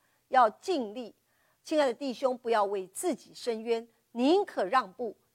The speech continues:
听凭主怒。因为经上记着说：“伸冤在我，我必报应。”所以你的仇敌饿了，给他吃；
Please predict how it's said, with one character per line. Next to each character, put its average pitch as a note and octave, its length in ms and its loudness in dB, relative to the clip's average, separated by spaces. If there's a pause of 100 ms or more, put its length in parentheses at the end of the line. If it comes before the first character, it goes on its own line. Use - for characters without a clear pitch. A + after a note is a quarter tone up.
(140)
听 D4 400 -2
凭 E3 300 -20
主 E3+ 220 -14
怒。 G3+ 220 -12 (320)
因 D4+ 140 0
为 C#4+ 160 2
经 D#4+ 300 -4
上 A#3 240 0
记 C4 160 -10
着 F3+ 120 -8
说 A#3 320 -2 (200)
：“伸 D#4+ 460 0
冤 D4+ 260 -2
在 C4 220 2
我， E3 260 -12 (280)
我 E3 440 -6
必 C4 200 -4
报 A3 280 2
应。” A3+ 220 -14 (340)
所 D#4+ 160 2
以 F#4+ 60 4
你 F4 100 0
的 D#4 120 4
仇 D#4 280 4
敌 C#4 200 -2
饿 F4+ 240 4
了， A3+ 200 2 (180)
给 F3 120 -18
他 F#3+ 180 -12
吃； E4 320 -6